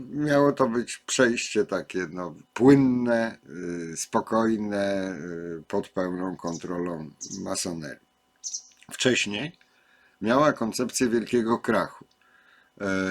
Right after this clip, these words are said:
o tą koncepcję zresztą była wojna w masonerii, która trwa chyba do dzisiaj, to znaczy masoneria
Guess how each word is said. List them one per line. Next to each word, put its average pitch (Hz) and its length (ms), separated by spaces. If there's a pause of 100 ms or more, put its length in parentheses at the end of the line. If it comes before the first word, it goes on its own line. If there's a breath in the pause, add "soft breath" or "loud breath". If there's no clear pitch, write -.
(420)
o 123 80
tą 127 200
koncepcję 113 720
zresztą 98 480
była 98 240
wojna 95 420
w 82 60
masonerii, 87 1080
która 87 280
trwa 98 220
chyba 92 300
do 82 160
dzisiaj, 87 460
to 85 160
znaczy 82 400
masoneria 85 720